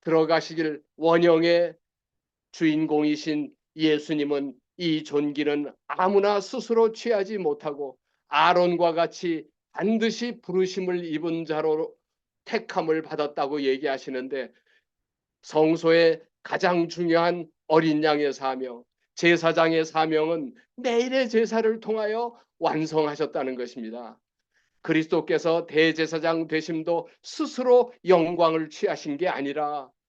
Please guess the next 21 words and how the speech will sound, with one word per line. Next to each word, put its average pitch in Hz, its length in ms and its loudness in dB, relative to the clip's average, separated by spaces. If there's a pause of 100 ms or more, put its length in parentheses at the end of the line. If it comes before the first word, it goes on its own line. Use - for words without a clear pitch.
(120)
"오직 156 420 0
너는 151 360 2 (200)
내 156 300 -8
아들이야. 139 600 -10 (640)
오늘 302 400 2 (240)
내가 160 360 -4
너를 147 320 -6
낳았다." 139 540 -12 (480)
날마다 160 640 2
마리아의 160 540 4
아들 160 420 0 (140)
육체로 170 540 -2
사시지 165 480 -6
아니하고 165 640 -6 (220)
아버지 165 440 2
하나님의 160 560 0
아들로 156 580 2 (120)
이 180 200 -8
땅 151 240 -2
위에 143 220 2
태어나신 147 640 -4